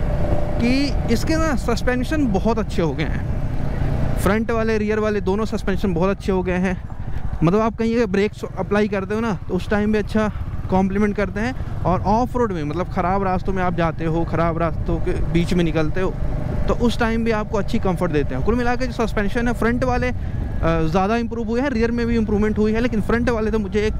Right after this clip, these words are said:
मतलब कह सकते हो कि उसमें clearly improvement दिखती है। बहुत ही soft, मतलब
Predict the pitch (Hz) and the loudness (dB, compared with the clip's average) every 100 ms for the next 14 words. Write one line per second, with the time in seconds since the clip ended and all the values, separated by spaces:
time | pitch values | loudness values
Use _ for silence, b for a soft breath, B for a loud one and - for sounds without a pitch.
0 | - - - 185 185 175 - - 202 220 | -4 -4 0 0 2 0 0 0 0 2
1 | 208 214 214 240 233 240 269 214 190 190 | 2 2 4 2 2 0 0 0 2 2
2 | 170 175 - 139 127 - - - - - | 2 0 0 0 0 -2 -2 0 0 0
3 | - - - - - - - 202 240 247 | 0 0 0 0 0 2 2 2 2 0
4 | 233 - 214 208 - - - - - - | -2 0 2 2 0 -2 -2 -2 -2 -2
5 | - 190 233 240 | 0 2 2 0